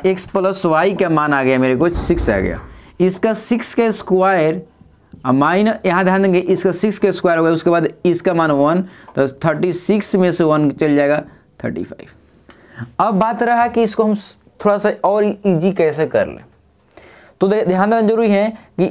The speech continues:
इस तरह के अगर कोई भी अगर क्वेश्चन आता है, देखिए ध्यान देंगे यहाँ पर,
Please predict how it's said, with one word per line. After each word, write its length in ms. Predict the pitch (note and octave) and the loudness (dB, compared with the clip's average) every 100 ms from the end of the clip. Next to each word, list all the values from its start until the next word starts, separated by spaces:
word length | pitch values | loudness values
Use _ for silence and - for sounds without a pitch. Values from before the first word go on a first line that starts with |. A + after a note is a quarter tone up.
| A3+ | 0
इस 120 | A3 | 0
तरह 140 | A3 | 0
के 100 | G#3 | 2
अगर 260 | G#3+ G3+ G3+ | 2 2 0
कोई 220 | - G3+ | 0 0
भी 80 | G#3+ | 2
अगर 200 | G#3+ G3+ | 2 0
क्वेश्चन 420 | E3+ F#3 E3+ F#3+ E3 | 0 -2 0 0 0
आता 300 | D3 B2 C#3 | 0 -2 -2
है, 220 | F#2+ F#2+ - | -4 -8 -4
देखिए 180 | D3 E3+ | -2 0
ध्यान 260 | D#3+ F3 F#3+ | 2 2 2
देंगे 140 | F#3 | 2
यहाँ 140 | D3+ | 2
पर, 280 | A#2+ D3 D3+ | 2 0 -2